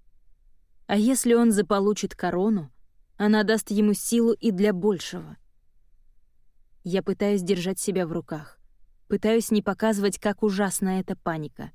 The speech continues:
Но Хадсон чувствует ее. А может быть, ему удается распознать ее благодаря тому, что он столько времени провел в моей голове. И он быстро придвигается ко мне,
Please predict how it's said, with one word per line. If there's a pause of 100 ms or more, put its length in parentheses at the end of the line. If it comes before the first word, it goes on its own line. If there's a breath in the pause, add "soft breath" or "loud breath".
(920)
Но
Хадсон
чувствует
ее. (640)
А
может
быть,
ему
удается
распознать
ее
благодаря
тому, (300 soft breath)
что
он
столько
времени
провел
в
моей
голове. (1080)
И
он
быстро
придвигается
ко
мне,